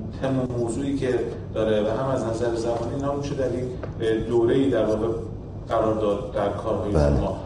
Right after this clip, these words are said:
Speaker 1: اصولاً آثاری است که، اه، به، اه، حاشیه شهرها، به روستاها، زندگی روستاییان می‌پردازه و به هر حال، اه، به نوعی همونطور که در کار تئاتر هم خودتون گفتید که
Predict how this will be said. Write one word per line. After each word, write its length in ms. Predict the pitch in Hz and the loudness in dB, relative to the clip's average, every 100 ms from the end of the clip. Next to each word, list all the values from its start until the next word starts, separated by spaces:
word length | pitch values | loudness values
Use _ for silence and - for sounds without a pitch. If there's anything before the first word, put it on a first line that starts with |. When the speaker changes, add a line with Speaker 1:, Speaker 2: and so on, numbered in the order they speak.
| - - 135 | -10 -8 -8
Speaker 1:
اصولاً 400 | - 160 160 160 135 | -2 0 2 2 0
آثاری 340 | 139 156 147 | 0 2 0
است 200 | 151 - | 0 -2
که، 60 | 151 143 143 143 - - - | 0 2 2 -2 -6 -10 -6
اه، 100 | 131 | -2
به، 440 | 123 - 127 123 120 | -2 0 2 4 2
اه، 580 | - - 113 107 101 - - - - | 0 -2 0 2 2 -2 -6 -8 0
حاشیه 460 | 127 120 131 135 | 0 2 0 0
شهرها، 460 | 135 131 123 123 123 | 2 0 0 0 0
به 100 | 117 | 0
روستاها، 800 | 110 104 - - 101 - 120 - | 0 0 -2 -2 -2 0 0 0
زندگی 520 | 113 110 104 98 107 | 0 0 0 0 0
روستاییان 680 | 120 107 - 104 101 113 120 | 0 -2 -2 -2 0 -2 -2
می‌پردازه 800 | 120 117 113 110 107 104 104 107 104 - - - 110 | -4 -4 -2 -2 -2 -2 0 -2 -2 -6 -8 -8 -4
و 40 | |
به 60 | 117 | 0
هر 520 | 113 110 - 117 95 | 2 2 0 0 0
حال، 180 | 113 123 | 2 0
اه، 80 | 123 - - - 117 110 107 107 107 | 0 -6 -8 -4 0 2 4 2 0
به 60 | 139 | -2
نوعی 220 | 135 147 | 2 2
همونطور 360 | 147 147 143 139 | 2 2 0 0
که 80 | |
در 220 | 156 127 - | 2 2 2
کار 220 | 135 127 | 0 0
تئاتر 340 | 135 120 120 | 2 0 0
هم 80 | 127 120 - | 0 -2 -2
خودتون 300 | 123 117 113 | -2 -2 -2
گفتید 380 | 107 104 117 107 - - | -4 -2 -2 -2 -6 -6
که 100 | 120 | -2